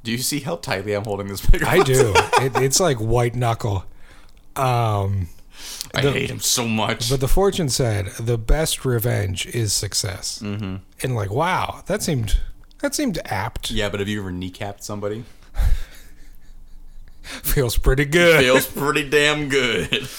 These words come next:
Speaker 2: <laughs> Yeah.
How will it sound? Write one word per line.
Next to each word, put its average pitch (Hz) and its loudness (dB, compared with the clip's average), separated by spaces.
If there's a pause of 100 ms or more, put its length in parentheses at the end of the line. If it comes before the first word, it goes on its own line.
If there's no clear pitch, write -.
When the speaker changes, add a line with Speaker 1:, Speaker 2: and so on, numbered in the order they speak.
(460)
Speaker 2:
<laughs> - -4 (720)
Yeah. 190 -2